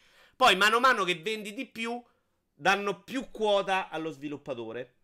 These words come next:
Quindi di settantacinque a venticinque per quelli che incassano da dieci a cinquanta milioni e di ottanta a venti per quelli che invece superano il traguardo dei cinquanta milioni di dollari. Il senso sarebbe, una volta che già mi hai dato settanta miliardi, poi mi può dare pure di meno.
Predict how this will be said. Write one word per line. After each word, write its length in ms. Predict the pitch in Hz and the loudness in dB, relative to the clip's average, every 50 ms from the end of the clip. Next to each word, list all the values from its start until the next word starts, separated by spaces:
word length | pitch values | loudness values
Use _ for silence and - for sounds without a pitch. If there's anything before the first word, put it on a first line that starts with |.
| _ _ | _ _
Quindi 340 | _ - 185 165 147 139 143 | _ -6 -6 -4 -4 -6 -8
di 120 | 139 156 147 | -10 -10 -8
settantacinque 800 | - 175 175 - 185 190 190 185 202 190 - 220 220 185 196 180 | -8 -8 -6 -2 -2 -2 -2 -2 -8 -8 -8 -10 -10 -6 -6 -6
a 20 | |
venticinque 560 | 165 180 175 175 185 170 175 190 180 180 156 | -4 -4 -8 -8 -8 -8 -8 -8 -6 -6 -6
per 140 | 135 147 147 | -6 -6 -8
quelli 220 | - 180 165 165 | -8 -8 -6 -6
che 40 | 151 | -6
incassano 460 | 147 143 - 165 156 - - 143 135 | -8 -8 -6 -8 -8 -8 -8 -8 -8
da 60 | 135 143 | -6 -6
dieci 260 | 170 170 147 131 135 | -6 -6 -6 -6 -10
a 40 | - | -12
cinquanta 460 | - 135 139 - - 214 - - 226 | -12 -16 -12 -10 -10 -10 -8 -10 -12
milioni 360 | 226 220 185 156 139 135 139 | -10 -8 -8 -6 -6 -6 -8
e 60 | 143 | -8
di 80 | 143 165 | -6 -8
ottanta 420 | 175 175 - 202 196 190 185 196 | -10 -6 -4 -4 -4 -4 -4 -6
a 20 | 196 | -6
venti 320 | 180 165 160 156 - 151 | -6 -8 -8 -8 -8 -10
per 120 | 143 143 | -10 -10
quelli 200 | 139 - 165 156 | -10 -10 -12 -10
che 80 | 151 175 | -8 -10
invece 260 | 175 165 151 151 180 | -10 -10 -10 -12 -10
superano 240 | 160 151 135 131 131 | -12 -8 -8 -8 -8
il 80 | 135 - | -8 -8
traguardo 380 | 185 185 156 135 113 113 120 | -10 -8 -6 -6 -6 -6 -8
dei 100 | 120 131 | -16 -14
cinquanta 460 | 131 151 160 - 147 127 127 - 135 | -14 -14 -12 -8 -8 -8 -8 -8 -12
milioni 240 | 131 135 135 135 135 | -12 -10 -10 -12 -12
di 80 | 131 131 | -12 -8
dollari. 440 | 139 131 120 117 123 127 123 127 _ _ _ _ _ _ _ | -8 -8 -6 -6 -8 -10 -12 -12 _ _ _ _ _ _ _
Il 140 | - 156 147 | -16 -16 -14
senso 300 | - - 208 196 - 180 | -4 -2 -2 -2 0 -4
sarebbe, 320 | 151 170 165 160 143 123 127 | -4 -4 -2 -2 -4 -6 -6
una 140 | 135 156 | -6 -2
volta 240 | 170 180 175 170 151 | -2 -4 -4 -4 -8
che 100 | 139 147 | -8 -8
già 220 | 127 131 180 175 170 | -6 -2 -2 -2 0
mi 60 | 165 | -2
hai 60 | 165 | -2
dato 220 | 170 175 143 139 | -2 -4 -4 -4
settanta 440 | 127 139 135 - 170 165 147 - 175 | -8 -10 -8 -6 -6 -6 -4 -6 -8
miliardi, 520 | 175 185 175 156 151 147 139 123 131 143 143 | -6 -4 -2 0 0 0 -2 -4 -10 -10 -8
poi 160 | - 156 143 | -8 -8 -6
mi 80 | 143 | -6
può 160 | 135 135 135 135 | -8 -8 -8 -8
dare 140 | 135 131 | -8 -10
pure 180 | - - 123 123 | -10 -12 -16 -16
di 80 | 117 117 | -16 -16
meno. 280 | 113 101 95 98 101 | -18 -18 -20 -20 -20